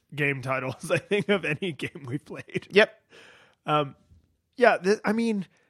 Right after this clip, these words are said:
Speaker 1: it's just, it's pretty, it's charming, it's fun, it's got good music. They took a lot of, uh, platforming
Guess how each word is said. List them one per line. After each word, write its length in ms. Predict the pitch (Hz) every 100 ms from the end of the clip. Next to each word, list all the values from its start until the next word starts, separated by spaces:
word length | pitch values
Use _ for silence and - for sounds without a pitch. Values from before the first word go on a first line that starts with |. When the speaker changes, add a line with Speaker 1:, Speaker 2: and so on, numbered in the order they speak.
| _ -
Speaker 1:
it's 80 | 302
just, 120 | 269 _
it's 160 | 175 -
pretty, 580 | - - 208 190 185 - _ -
it's 200 | 156 -
charming, 720 | - - 165 170 160 151 147 -
it's 160 | - -
fun, 540 | - - 143 143 135 - _ -
it's 100 | -
got 160 | 175 156
good 140 | 165
music. 500 | 123 131 135 131 - _ _ _
They 340 | 147 147 139 131 _ -
took 260 | 202 208 -
a 80 | 156
lot 220 | 156 165
of, 200 | 156 131 - _ -
uh, 240 | 139 131
platforming 960 | - - 151 156 - 156 147 143 139 135